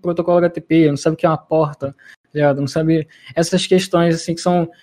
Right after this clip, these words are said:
importantes. Você acaba só reproduzindo a solução que tá ali no, nas documentações.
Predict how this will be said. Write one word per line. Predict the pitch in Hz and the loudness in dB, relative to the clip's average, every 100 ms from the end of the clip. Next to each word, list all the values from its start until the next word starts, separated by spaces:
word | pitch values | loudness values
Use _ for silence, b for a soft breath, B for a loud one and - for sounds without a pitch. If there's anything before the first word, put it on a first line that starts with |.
| b | b
importantes. | 185 190 208 208 180 156 | -2 2 2 2 0 -2
Você | 156 | -4
acaba | 175 180 190 190 | 0 2 2 0
só | 190 | -2
reproduzindo | 202 208 208 202 208 185 190 | -2 -2 2 2 2 0 0
a | 190 | 0
solução | 190 190 190 170 160 | 0 -2 -4 -8 -8
que | - | -4
tá | 165 | -2
ali | 156 | -2
no, | 156 151 | -2 -2
nas | 151 147 | -4 -2
documentações. | 151 156 156 160 - 135 131 - | -2 -2 -4 -6 -4 -4 -4 -12